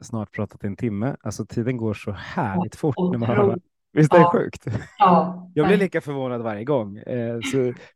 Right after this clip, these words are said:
Speaker 1: hur sna-, hur snabbt tiden kan gå. Jag tänker på våra lyssnare då, som ju ska, eh, vi vill ju att de ska promenera länge och må bra, men inte få förslitningsskador och sådär. Så det är en, en
Speaker 2: <laughs>
Speaker 1: hård balansgång. Eh,
Speaker 2: Mm.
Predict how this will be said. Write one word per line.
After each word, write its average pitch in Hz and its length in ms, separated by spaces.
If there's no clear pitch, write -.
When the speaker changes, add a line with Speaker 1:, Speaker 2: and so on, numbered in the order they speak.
Speaker 1:
hur 135 240
sna-, 160 200
hur 151 80
snabbt 180 280
tiden 120 220
kan 110 100
gå. 104 160
Jag 117 100
tänker 151 300
på 156 100
våra 143 160
lyssnare 156 380
då, 104 180
som 107 180
ju 101 60
ska, - 180
eh, 104 140
vi 127 320
vill 135 180
ju 139 60
att 127 80
de 120 100
ska 117 380
promenera 160 540
länge 135 400
och 135 80
må 117 120
bra, 175 300
men 135 160
inte 131 240
få - 120
förslitningsskador 127 880
och 104 80
sådär. 95 120
Så 233 140
det 247 80
är 240 420
en, 226 60
en 180 60
Speaker 2:
<laughs> - 0
Speaker 1:
hård 147 220
balansgång. 120 600
Eh, 143 440
Speaker 2:
Mm. 180 340